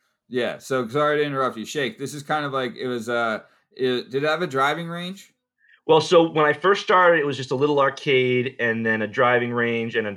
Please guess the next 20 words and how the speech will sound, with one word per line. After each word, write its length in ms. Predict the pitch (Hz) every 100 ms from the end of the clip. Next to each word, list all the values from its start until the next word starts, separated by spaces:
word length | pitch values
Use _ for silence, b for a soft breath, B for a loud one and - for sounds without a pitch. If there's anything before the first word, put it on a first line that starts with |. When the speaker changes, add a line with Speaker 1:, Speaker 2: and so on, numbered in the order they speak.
| 95
Speaker 2:
and 120 | 110
a 40 | 101
little 360 | 113 110 107 _ _ _ 123
rinky-dink 500 | 120 113 110 110 107
mini 220 | 107 110
golf 300 | 104 110 104
course. 260 | - 95 -
But 140 | 101 -
then 500 | 117 117 113 107 107 b b b _ _
the 80 | 98
following 580 | - 147 147 139 127
year, 500 | 120 135 160 147 123
my 200 | 117 110
buddy's 380 | 104 113 110 104
dad 640 | - 117 107 104 101 95
blew 280 | 92 120 120
it 40 | 120
out 440 | 123 104 98 95 _ -
and 320 | 101 101 101
then 540 | 101 98 98 98 95